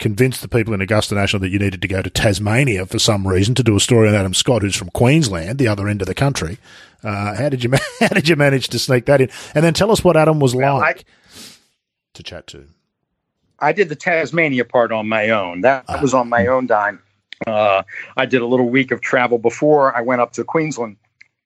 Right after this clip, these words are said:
Speaker 2: for the, uh, the P G, the Australian P G A, which was being played up there,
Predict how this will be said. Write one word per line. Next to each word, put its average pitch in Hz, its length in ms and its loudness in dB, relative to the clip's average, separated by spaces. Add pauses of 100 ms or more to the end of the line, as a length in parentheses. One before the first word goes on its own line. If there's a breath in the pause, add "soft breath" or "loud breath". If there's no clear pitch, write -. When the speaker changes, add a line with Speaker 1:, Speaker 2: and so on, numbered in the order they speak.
(280)
Speaker 2:
for 135 180 0
the, 120 220 -2
uh, 113 340 -4 (220 loud breath)
the - 80 -4
P 147 180 -2
G, 139 140 -10
the 131 220 4
Australian 127 440 2
P 147 160 -4
G 135 220 0
A, 101 260 0 (360 loud breath)
which 123 180 -2
was 113 160 -2
being 113 220 -4
played 117 260 0
up 104 160 -2
there, 104 360 0